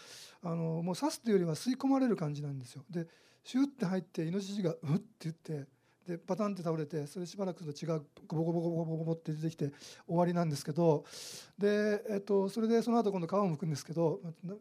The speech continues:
どこでやめようか、まあ、皮を剥くとこまでやめますけど、あの、で、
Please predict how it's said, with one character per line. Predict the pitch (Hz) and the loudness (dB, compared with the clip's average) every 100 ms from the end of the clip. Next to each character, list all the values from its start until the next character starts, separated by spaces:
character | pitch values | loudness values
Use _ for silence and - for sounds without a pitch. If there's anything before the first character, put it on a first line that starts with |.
| - | -10
ど | 185 | -6
こ | 190 | -4
で | 151 | -6
や | |
め | 131 | -8
よ | 147 | -10
う | 190 | -8
か、 | |
ま | 170 | -4
あ、 | |
皮 | 180 190 | 0 0
を | |
剥 | 165 | 0
く | - | -4
と | |
こ | 156 | -4
ま | 147 | -4
で | 135 | -6
や | 139 | -6
め | 139 | -8
ま | - | -10
す | |
け | - | -10
ど、 | 143 143 - - - - - | -8 -8 -8 -10 -10 -10 -8
あ | 185 165 | -2 0
の、 | 165 165 170 - - - | 0 -2 -4 -10 -10 2
で、 | 208 202 202 | 4 6 6